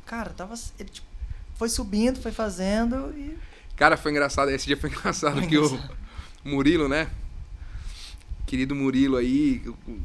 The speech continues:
Speaker 2: Danilo, esse menino, na época o Tom tava lá fazendo sanfona com eles, cara. O Danilo virou pra mim e falou, "Não mexe!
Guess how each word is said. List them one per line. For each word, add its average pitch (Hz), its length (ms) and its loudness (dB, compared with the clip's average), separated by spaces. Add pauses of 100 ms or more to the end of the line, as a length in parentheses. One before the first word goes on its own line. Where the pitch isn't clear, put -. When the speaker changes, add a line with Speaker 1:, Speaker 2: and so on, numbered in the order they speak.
(140)
Speaker 2:
Danilo, 127 480 0
esse - 120 -6
menino, 139 360 -2
na 127 120 -4
época 135 180 -4
o 123 60 -4
Tom 139 240 0
tava 127 200 0
lá 127 100 2
fazendo 117 520 -2 (600)
sanfona 127 480 -2
com 120 180 -4
eles, 131 300 0
cara. - 200 -10 (600)
O - 60 -8
Danilo 147 400 4
virou 156 220 6
pra 160 100 -6
mim 170 80 0
e 165 200 2
falou, 170 220 -6 (120)
"Não 233 180 6
mexe! - 460 2